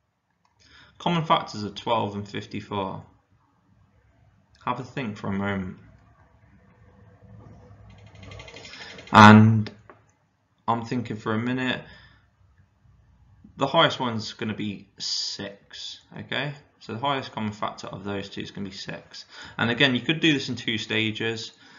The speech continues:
They're both even numbers, so you could have just halved them both to start off with. That would have been fine. You would have just need to simplify it again later. But six is the highest common factor.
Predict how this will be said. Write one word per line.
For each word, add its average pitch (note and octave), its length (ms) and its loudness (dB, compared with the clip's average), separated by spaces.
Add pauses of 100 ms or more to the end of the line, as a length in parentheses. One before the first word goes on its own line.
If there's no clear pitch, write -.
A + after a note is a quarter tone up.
(140)
They're G#2+ 100 -4
both D3 340 0
even A2 400 -2
numbers, G#2 380 -4
so - 80 -8
you G2+ 80 -6
could A#2+ 160 -8
have A#2 100 -4
just F#2+ 120 -12
halved G#2+ 380 -4
them G2 120 -8
both G2+ 300 -8
to - 80 -16
start G2 320 -6
off G2+ 160 -12
with. C#3 180 -6 (220)
That A2 100 -10
would G2+ 120 -10
have G#2 100 -14
been F#2 100 -10
fine. B2 540 -4 (260)
You A2 120 -4
would G#2+ 120 -2
have G#2+ 100 -4
just A#2 240 -10
need G#2+ 200 -4
to - 80 -12
simplify G#2+ 560 -6
it G2+ 60 -8
again G2 340 -6
later. F#2+ 480 -10 (640)
But G2+ 140 -6
six - 360 -4
is B2+ 140 -6
the A#2+ 80 -6
highest A#2 340 0
common G2 240 -4
factor. A#2+ 580 -6